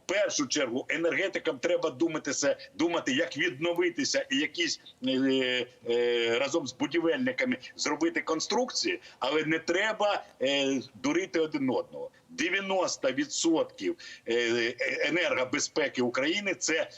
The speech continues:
е, робота нашої системи проти, е, повітряної оборони. Дев'яносто відсотків. Якщо не захистити ці об'єкти з, саме з силами протиповітряної оборони, тобто додатковими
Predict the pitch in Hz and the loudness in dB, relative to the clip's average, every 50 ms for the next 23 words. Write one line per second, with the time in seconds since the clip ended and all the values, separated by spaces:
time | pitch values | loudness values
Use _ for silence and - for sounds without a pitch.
0 | - - - 120 127 131 127 123 127 123 135 135 143 135 120 - 156 185 180 - | -18 -6 -2 0 2 2 2 0 0 0 0 0 -2 -2 -2 -2 -2 -2 0 0
1 | 156 135 127 131 143 156 156 - - 156 135 - - 127 113 - - - 165 170 | -2 -2 0 -2 -2 0 0 -2 -2 -2 -2 0 0 0 -2 -2 0 0 0 2
2 | 165 156 123 - - - 139 143 156 165 165 165 - 170 170 170 - - - _ | 2 0 -2 -2 -2 -2 0 2 2 2 2 2 2 0 0 0 -2 -8 -8 _
3 | 117 120 123 123 123 127 127 139 160 - - 135 131 131 127 120 117 - - - | -2 -2 0 0 0 0 0 0 0 0 0 0 0 2 0 0 0 -2 -2 -2
4 | - - - _ _ _ _ - 147 185 196 202 196 190 185 165 139 - - - | -4 -12 -20 _ _ _ _ -2 -2 0 0 0 0 0 0 0 0 0 -2 -6
5 | 117 120 139 - - - - 160 - - - - - - - - - 143 156 156 | -4 -4 -6 -8 -8 -8 -8 -8 -8 -12 -16 -12 -10 -10 -6 -2 -2 -2 0 0
6 | - - 214 214 196 165 170 185 190 175 151 - 175 - - 175 - - - - | 0 0 0 0 2 2 0 2 0 0 0 0 -2 0 0 -2 -2 -2 -2 -2
7 | 170 - 262 - - - - - - - - - - _ _ - - - 170 190 | -2 0 0 -2 -4 -8 -14 -16 -16 -20 -20 -20 -20 _ _ -6 -4 -2 0 -2
8 | - - - _ - 143 156 131 135 143 165 180 165 - - - - - - 85 | -2 -4 -6 _ -2 -2 -2 -2 -4 -2 0 2 2 2 0 -2 -8 -10 -10 -12
9 | - - _ _ _ _ _ - _ _ - 107 117 120 139 147 143 139 131 127 | -12 -12 _ _ _ _ _ -20 _ _ -2 -2 0 2 2 2 2 2 2 2
10 | 120 - 170 165 160 143 135 127 - - - 160 156 143 131 123 120 120 - 151 | 2 2 2 2 2 0 0 0 0 0 0 0 2 2 2 0 0 -2 -2 -4
11 | 139 - 131 123 143 135 135 135 - 120 123 123 123 113 107 - 156 180 208 - | -2 -2 -2 -2 -2 -2 -2 -2 -2 -2 0 0 0 0 0 0 2 2 2 2
12 | - - - - - - - 156 - - 135 120 - 147 160 165 175 170 - - | 0 -2 -2 -6 -6 -2 -2 -2 0 0 -2 -2 0 -2 0 0 -2 -2 0 0
13 | 165 160 139 135 131 127 123 | 0 0 2 2 0 0 -2